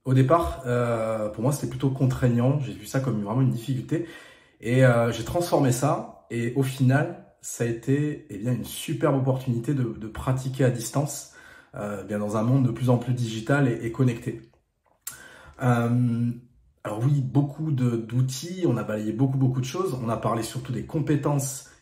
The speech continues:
I C F, donc de la Fédération Internationale de Coaching, puisque ma formation est accréditée par cette fédération. Donc on a travaillé autour de, de ces compétences, qui sont au nombre de huit aujourd'hui. Mais au-delà de, de ça, en fait,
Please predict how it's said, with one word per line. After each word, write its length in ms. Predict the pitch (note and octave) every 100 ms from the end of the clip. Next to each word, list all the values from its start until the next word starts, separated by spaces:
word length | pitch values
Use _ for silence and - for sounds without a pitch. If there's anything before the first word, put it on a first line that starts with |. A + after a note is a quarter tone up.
| _
I 100 | C3+
C 260 | - C3 C#3+
F, 180 | F#3+
donc 160 | B2 G#2
de 60 | A2
la 80 |
Fédération 480 | G#2 B2 B2 A2+ -
Internationale 500 | A#2+ A#2 A2 - G#2+
de 60 | G2+
Coaching, 520 | - G2+ - G3 F#3
puisque 200 | - -
ma 160 | G2+ G#2
formation 500 | - C3+ B2 A#2+ C3+
est 160 | B2+
accréditée 480 | C#3+ - C3 A#2+ C3+
par 340 | B2 G#2 G2 - _
cette 240 | - A2+
fédération. 580 | - G2+ G#2 G2+ - - - - -
Donc 160 | A2
on 40 | A#2+
a 60 |
travaillé 340 | A2+ - D3+ E3
autour 280 | C#3+ C3+ A2+
de, 80 |
de 200 | A2+ - G#2+
ces 140 | B2+
compétences, 520 | A#2+ A2 G#2+ D#3+ G3+
qui 100 | -
sont 180 | A#2 G#2
au 60 | G#2+
nombre 240 | G#2+ G2+
de 80 | F#2+
huit 260 | F#2 E3+
aujourd'hui. 400 | C3 G#2 G#2 C3 C3 - - - - - - - _ _
Mais 180 | A#2 C3
au-delà 320 | F#3+ F3 E3
de, 160 | E3 B2
de 160 | A#2+ A2+
ça, 300 | - C3 D#3+
en 100 | C3
fait, 460 | - B2+ C3 -